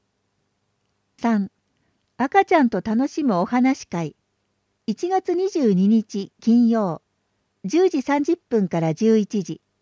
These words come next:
会場十時十五分。四ヶ月から一歳六ヶ月児と保護者。先着十五組。当日直接。四、日本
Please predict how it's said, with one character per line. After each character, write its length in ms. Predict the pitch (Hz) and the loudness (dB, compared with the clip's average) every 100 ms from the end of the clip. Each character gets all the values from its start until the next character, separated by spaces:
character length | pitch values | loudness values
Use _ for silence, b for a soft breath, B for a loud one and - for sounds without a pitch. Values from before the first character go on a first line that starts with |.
| _ _ _ _ _ | _ _ _ _ _
会 220 | 240 277 | -2 -2
場 340 | 254 247 226 - | 0 -2 -2 -4
十 240 | 180 269 349 | -4 0 0
時 140 | 233 | 0
十 220 | 233 262 | 0 0
五 120 | 196 220 | 0 -4
分。 340 | - 160 170 _ _ _ _ _ _ _ _ _ _ | -4 -6 -8 _ _ _ _ _ _ _ _ _ _
四 220 | 226 285 | 0 2
ヶ 140 | 349 339 | 2 0
月 280 | 311 - | 0 -6
か 120 | - 185 | -4 -2
ら 200 | 170 - | -2 -4
一 120 | 294 | -6
歳 360 | 339 - 262 202 | -6 -4 -2 0
六 220 | 175 180 | -2 -4
ヶ 140 | - 294 | -4 -4
月 280 | 311 - 311 | -4 -6 -8
児 120 | 240 | -6
と 140 | 160 | -8
保 160 | 170 185 | -6 -4
護 140 | 214 | -4
者。 260 | - 190 - _ _ _ _ _ _ | -4 -10 -12 _ _ _ _ _ _
先 240 | - 285 320 | -2 -2 0
着 260 | 320 302 | -2 -2
十 240 | 240 311 226 | -2 -2 -2
五 140 | 233 | -2
組。 340 | - 190 160 - _ _ _ _ _ _ | -4 -6 -6 -12 _ _ _ _ _ _
当 200 | 254 269 | -2 0
日 260 | 294 269 | -2 -4
直 180 | 269 160 - | -6 -6 -8
接。 420 | - 156 - - _ _ _ _ _ _ _ _ _ _ _ _ _ _ _ - | -10 -10 -12 -20 _ _ _ _ _ _ _ _ _ _ _ _ _ _ _ -2
四、 320 | 247 220 156 _ _ _ _ _ _ _ _ _ | 0 0 -4 _ _ _ _ _ _ _ _ _
日 140 | 208 226 | 0 2
本 300 | 349 302 | 2 2